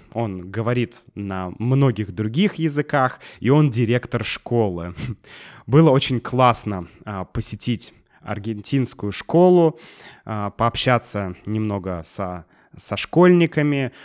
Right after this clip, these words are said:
посмотреть, как выглядит школа. В общем, классно. Эстебан, я знаю, что, а, он слушает наш подкаст, поэтому, Эстебан, передаю вам огромный привет.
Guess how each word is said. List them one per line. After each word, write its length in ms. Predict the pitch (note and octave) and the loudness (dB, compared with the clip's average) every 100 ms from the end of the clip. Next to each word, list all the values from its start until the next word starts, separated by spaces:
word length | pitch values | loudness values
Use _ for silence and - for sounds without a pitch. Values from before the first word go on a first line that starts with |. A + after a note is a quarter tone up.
| - | -12
посмотреть, 640 | A#2 - A#2 - A#2 G2+ - | -8 -4 -4 -2 -4 -4 -6
как 280 | G2+ - | -6 -6
выглядит 540 | G#2+ C#3+ E3+ D#3+ C#3 C3+ | 2 4 6 4 2 0
школа. 640 | - - C#3 C3 B2 G#2 - - | -4 -4 -2 0 -2 -4 -8 -12
В 60 | - | -8
общем, 260 | A#2+ A#2+ G#2 | -6 -6 -6
классно. 640 | - A#2+ G#2+ - F2+ D#2+ - - | -2 0 0 -2 -8 -14 -16 -12
Эстебан, 720 | G2 - A#2 A#2+ D#3 E3+ D#3+ - | -8 -6 -2 2 4 4 0 -4
я 200 | G#2+ A2+ | -6 -6
знаю, 300 | G#2 A#2+ G#2+ | -4 -4 -4
что, 340 | - - G2 - - - _ | -6 -4 -4 -6 -16 -20 _
а, 120 | F2+ | -14
он 200 | - A2 | -8 -8
слушает 520 | - - B2 - F2+ | -8 -4 -4 -4 -6
наш 180 | G#2 F#2 | -6 -8
подкаст, 540 | - F#2 - D3 E3 - | -8 -12 -4 -2 -2 -2
поэтому, 380 | A2 A#2 B2 - | -6 -4 -6 -6
Эстебан, 580 | G#2 - F#2 A2 C3 C#3 | -10 -10 -6 0 0 0
передаю 600 | - A2 G2 F#2+ G#2+ C3+ | -2 -4 -2 -4 0 0
вам 360 | G#2 G#2 A2 G#2+ - _ | 0 0 -2 -4 -14 _
огромный 640 | G#2+ G#2 G2 G#2 G#2 G2 | -8 -4 -2 -2 -2 -4
привет. 720 | F#2+ G#2 G2 F#2+ F#2 D#2 - | -6 -6 -6 -6 -8 -8 -14